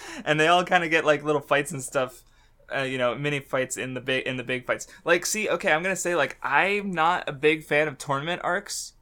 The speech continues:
in shonen, I guess. Like, I'm trying to think of, like, my f-, quote-unquote favorite one, <laughs> and most of them I'm just like, "Eh." Um, so, but, like, so this isn't so much a tournament arc. It's, like, a,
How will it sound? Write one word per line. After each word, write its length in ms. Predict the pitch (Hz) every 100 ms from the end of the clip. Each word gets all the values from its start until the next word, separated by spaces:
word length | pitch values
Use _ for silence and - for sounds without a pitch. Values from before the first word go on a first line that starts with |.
| _ -
in 120 | 185
shonen, 540 | 180 196 202 214 208 208 _ _ _ _
I 80 | -
guess. 500 | 180 226 233 - - -
Like, 240 | 156 147
I'm 100 | 143
trying 240 | 147 170 165
to 60 |
think 220 | 165 160 156
of, 180 | 151
like, 180 | 156 147
my 100 | 147
f-, 280 | 135 - -
quote-unquote 500 | - 151 147 160 139
favorite 320 | - 135 151 123
one, 380 | 151 165 170 180 _ _ _ _ _ -
<laughs> 360 | 139 - -
and 200 | 139 139
most 300 | 135 151 151
of 100 | 170
them 140 | 156 151
I'm 120 | 139
just 180 | 135 -
like, 180 | 135 -
"Eh." 480 | - 147 151 - 392 427 440 440 440 440 - _ _ _ _ -
Um, 480 | 135 131 127 120 110 _ _ -
so, 280 | - 151 139
but, 200 | 156 143
like, 260 | 147 143 -
so 220 | - - 180
this 200 | 220 240
isn't 300 | 254 254 208
so 120 | 220
much 140 | 214
a 60 | 190
tournament 460 | - 180 180 170 -
arc. 300 | 139 202 196
It's, 200 | 151 -
like, 240 | 160 151 -
a, 120 | 156